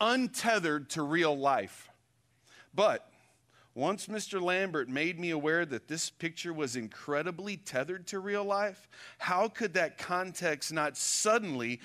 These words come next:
be the most important thing about the picture?" It's the most important thing. Instead of seeing it as just line squiggles and artistic flourishes,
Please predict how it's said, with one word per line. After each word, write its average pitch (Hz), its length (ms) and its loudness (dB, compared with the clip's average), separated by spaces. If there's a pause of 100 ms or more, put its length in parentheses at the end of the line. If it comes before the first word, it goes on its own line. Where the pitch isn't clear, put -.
(200)
be 185 120 2
the 175 160 2
most 175 440 0
important 214 720 -2
thing 214 340 -2
about 175 400 2
the 175 80 -6
picture?" 175 540 -8 (560)
It's - 100 -8
the 220 80 4
most 233 240 2
important 226 400 0
thing. 240 300 2 (720)
Instead 220 560 4
of 208 120 2
seeing 233 380 0
it 196 100 4
as 180 160 -2
just 180 220 0
line 196 400 4
squiggles 208 540 0
and 185 100 0
artistic 180 560 0
flourishes, 202 640 0